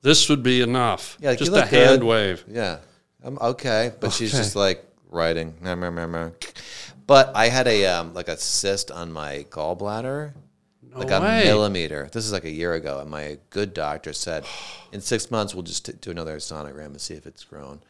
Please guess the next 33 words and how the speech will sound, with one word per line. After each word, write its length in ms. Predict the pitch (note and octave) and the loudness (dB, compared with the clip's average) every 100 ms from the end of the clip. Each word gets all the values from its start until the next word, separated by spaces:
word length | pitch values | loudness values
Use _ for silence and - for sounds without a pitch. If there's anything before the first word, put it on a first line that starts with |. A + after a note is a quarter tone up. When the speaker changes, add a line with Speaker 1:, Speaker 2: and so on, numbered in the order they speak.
| _ _ | _ _
Speaker 2:
So 140 | - A2 | -12 -6
then 120 | A2 | -6
six, 440 | - A2+ A2 - - _ _ _ | -4 -4 -4 -6 -10 _ _ _
so 140 | F#2+ | -6
then 120 | F#2+ | -6
he's 280 | E2+ G#2 A2+ | -4 -2 -4
gone. 440 | - D#2+ D#2 D2+ D2 | -2 -4 -4 -6 -2
Then 160 | G2+ | 0
I 60 | A2+ | 2
got 120 | G2+ | 2
another 400 | F2 E2 G2 G2+ | 0 -2 -4 -2
one, 420 | F#2 D#2 D2 D2+ - _ _ | -4 -6 -10 -16 -20 _ _
and 80 | F2+ | -12
I 20 | |
sent 260 | - A2 G2+ | -4 -4 -4
it 80 | F2 | -8
to 120 | D#2+ | -6
her, 500 | F#2 G2+ F2 D#2 - | 2 4 4 0 -4
and 140 | F#2 | -6
it, 220 | F2+ F2+ - | -6 -8 -14
and 100 | F#2 | -10
it 100 | F2+ | -8
grew, 240 | G#2 C3 C3+ | -2 0 2
like, 240 | G2+ - | 2 0
uh, 180 | D#2+ D2 | -8 -8
to 140 | - | -12
two 300 | E2 - G2+ | -12 -10 -8
millimeters, 560 | A2 A#2+ C3 C#3 C#3+ C3+ | -4 -4 -4 -2 -4 -4
and 120 | F2 | -8
she 100 | - | -6
was 160 | G2+ G#2+ | -4 -4
fine. 300 | - D#2 D#2 | -6 -6 -4
Speaker 1:
Whoa. 600 | F#2 G2 F#2+ F#2+ F2+ E2 | -2 0 0 0 -2 -4